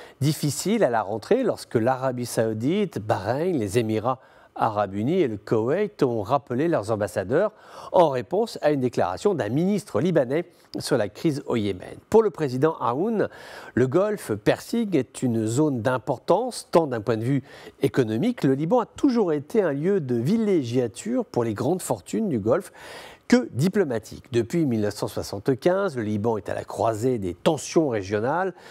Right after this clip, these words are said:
Beyrouth est une capitale stratégique.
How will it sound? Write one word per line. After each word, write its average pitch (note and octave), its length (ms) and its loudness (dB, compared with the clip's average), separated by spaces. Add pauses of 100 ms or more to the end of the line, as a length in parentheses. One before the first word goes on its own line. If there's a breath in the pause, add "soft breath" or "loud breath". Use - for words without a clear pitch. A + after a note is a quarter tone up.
(220 loud breath)
Beyrouth A#2+ 640 2
est F#2+ 200 -4
une F#2+ 140 -4
capitale G#2+ 440 0
stratégique. B2+ 760 -4